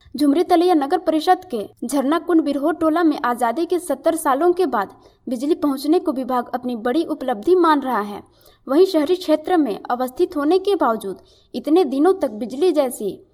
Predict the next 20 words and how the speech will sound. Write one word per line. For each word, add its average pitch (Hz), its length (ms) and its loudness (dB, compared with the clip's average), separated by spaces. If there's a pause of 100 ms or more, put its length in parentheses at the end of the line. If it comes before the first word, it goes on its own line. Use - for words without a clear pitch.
मूलभूत 330 340 2
सुविधा 285 400 0
से 294 180 -4
महरूम 277 320 2
रहना 294 280 2
इस 330 160 -4
तबके 302 280 -2
के 339 120 -4
लोगों 269 300 0
के 349 100 -2
विकास 240 420 -2
के 285 160 -2
दावों 247 320 0
पर 233 260 -4 (380)
कई 320 140 4
सवालिया 285 400 0
निशान 285 340 0
खड़े 302 240 -2
करता 311 440 0
है। 226 300 -4